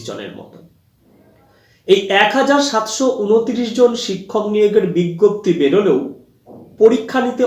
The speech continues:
অপারগ মাদ্রাসা সার্ভিস কমিশনের চেয়ারম্যান। তাকে এ বিষয়ে বহুবার প্রশ্ন করা হলেও তিনি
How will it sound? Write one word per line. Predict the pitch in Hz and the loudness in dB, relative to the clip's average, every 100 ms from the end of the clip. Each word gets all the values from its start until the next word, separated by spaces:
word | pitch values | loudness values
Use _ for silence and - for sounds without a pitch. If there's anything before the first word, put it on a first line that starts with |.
| - | 0
অপারগ | 196 220 214 233 - - - _ | 0 2 0 -2 -6 -18 -20 _
মাদ্রাসা | 165 180 175 202 208 | -2 0 0 -2 -2
সার্ভিস | 208 196 202 | -4 -4 -4
কমিশনের | 208 190 190 196 170 | -2 -2 -2 -6 -4
চেয়ারম্যান। | 185 175 170 175 - - _ _ _ _ _ | -2 -2 -4 -8 -12 -20 _ _ _ _ _
তাকে | 208 202 262 214 | -2 0 2 4
এ | 220 | 4
বিষয়ে | 247 - 247 254 180 | 2 0 2 4 4
বহুবার | 180 214 254 160 208 | 2 2 2 2 0
প্রশ্ন | 220 - 220 | -6 -4 -2
করা | 202 175 175 | 2 2 2
হলেও | 143 165 302 - - _ _ | 2 2 -2 -8 -18 _ _
তিনি | 208 202 | -6 -4